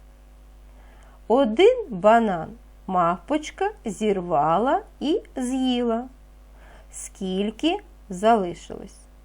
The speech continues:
Перекажіть, будь ласка, умову. Назвіть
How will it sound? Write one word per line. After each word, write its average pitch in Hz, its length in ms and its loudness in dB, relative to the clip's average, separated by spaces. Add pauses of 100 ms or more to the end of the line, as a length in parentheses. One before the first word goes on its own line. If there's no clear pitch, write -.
(720)
Перекажіть, 403 580 4
будь 190 180 -6
ласка, 196 380 0
умову. 190 520 -6 (4000)
Назвіть 233 840 2